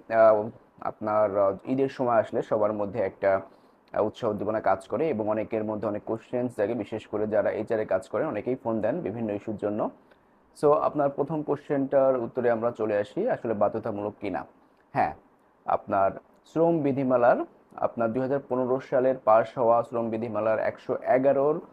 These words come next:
উপধারা পাঁচ অনুযায়ী উৎসব ভাতা দেওয়া বা ফেস্টিভ্যাল বোনাস দেওয়াটা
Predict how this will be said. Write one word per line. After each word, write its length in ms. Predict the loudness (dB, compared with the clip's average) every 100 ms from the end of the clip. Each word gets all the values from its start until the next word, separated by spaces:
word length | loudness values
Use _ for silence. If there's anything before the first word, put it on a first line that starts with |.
| _
উপধারা 460 | -12 -4 -2 0 -2
পাঁচ 360 | 4 4 4 0
অনুযায়ী 500 | -2 0 0 0 -2 -10 _ _ -4
উৎসব 480 | -4 -2 2 2 2
ভাতা 300 | 0 4 6
দেওয়া 420 | 8 10 8 6 0
বা 200 | 4 4 2 -6
ফেস্টিভ্যাল 420 | -8 -4 -2 0
বোনাস 260 | 0 0 2
দেওয়াটা 460 | 4 4 4 2